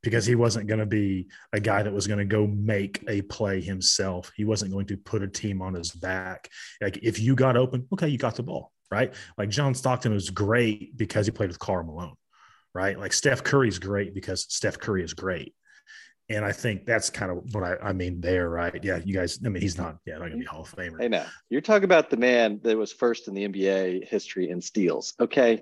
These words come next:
Speaker 2: Let's, let's put some respect on John Stockton's name, okay? I'm kind of embarrassed for the man right now.
Speaker 1: But
Speaker 2: D G,
Speaker 1: you,
Speaker 2: ugh.
Speaker 1: <laughs> but you, but you, you kinda get what I'm saying, right? Like, to me, uh,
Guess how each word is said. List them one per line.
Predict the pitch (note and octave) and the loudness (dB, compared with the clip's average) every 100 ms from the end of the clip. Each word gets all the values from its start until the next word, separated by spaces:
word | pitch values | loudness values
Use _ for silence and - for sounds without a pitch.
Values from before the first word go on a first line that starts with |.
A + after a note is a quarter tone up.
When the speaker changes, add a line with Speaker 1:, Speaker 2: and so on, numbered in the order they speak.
| - | 0
Speaker 2:
Let's, | D3 - E3 | -2 2 2
let's | E3 | 2
put | F#3 C#3 | 2 2
some | - | 6
respect | D3 - - A#2+ - | 6 6 6 6 6
on | G2 | 4
John | - A2+ G#2+ | 8 8 6
Stockton's | - A2 G#2+ - G#2+ F2+ - | 4 6 6 6 4 4 2
name, | G2 E2 E2+ | 2 2 2
okay? | G2+ - A#2 | 0 4 4
I'm | A2+ C#3 D#3+ G#3 | 8 8 8 4
kind | - B2 | 6 6
of | A2+ | 6
embarrassed | G#2+ B2+ F#3+ C4+ | 6 10 10 10
for | C3+ | 6
the | A2+ | 2
man | G#2+ G#2+ | 2 2
right | G#2 F#2+ | 0 -4
now. | G2+ E2+ - _ - | -6 -8 -12 _ -12
Speaker 1:
But | - | -2
Speaker 2:
D | E3+ | 4
G, | D3+ - D4 G3+ | 6 8 8 8
Speaker 1:
you, | F#3+ - | 6 10
Speaker 2:
ugh. | D#3 A#2+ - | 10 10 6
Speaker 1:
<laughs> | - | 0
but | F3 F#3+ | 2 2
you, | B3+ | 0
but | F3 E3 | 4 6
you, | - F#3 D3 - | 6 6 6 6
you | F#3+ | 8
kinda | - E3+ | 8 8
get | C#3 | 8
what | C3+ | 8
I'm | A2+ | 8
saying, | F#4 G#2+ F#2 | 6 4 2
right? | A2+ A#2+ | 0 0
Like, | A#2+ G#2 - - - | -4 0 2 2 4
to | B2+ | 4
me, | C3+ C3+ A#2 - - - | 6 6 4 0 -2 0
uh, | B2 A2+ G2+ F#2 | 0 2 2 -2